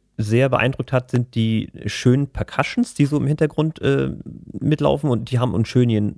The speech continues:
schönen Stereo-Anteil auch. Und ich unterstelle einfach mal, dass die von Hand gespielt sind, weil die teilweise so ein bisschen Offbeat sind, aber auch da richtig gut hinpassen.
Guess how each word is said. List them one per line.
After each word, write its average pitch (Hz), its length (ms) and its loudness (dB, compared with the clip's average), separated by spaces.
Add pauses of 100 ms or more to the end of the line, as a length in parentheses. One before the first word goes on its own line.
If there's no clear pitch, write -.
schönen 107 280 2
Stereo-Anteil 110 720 0
auch. 107 260 0 (600)
Und 123 340 4
ich 120 280 2
unterstelle 127 480 2
einfach 98 320 -2
mal, 101 280 0
dass 104 200 -4
die 113 120 0
von 98 220 0
Hand 151 160 0
gespielt - 380 0
sind, 92 140 -2
weil 90 120 0
die 95 60 -4
teilweise 120 420 0
so 113 100 -2
ein 107 80 2
bisschen 123 240 -2
Offbeat - 460 0
sind, 156 220 2
aber - 220 2
auch - 100 -4
da 120 320 0
richtig 123 360 0
gut 117 160 0
hinpassen. 143 580 0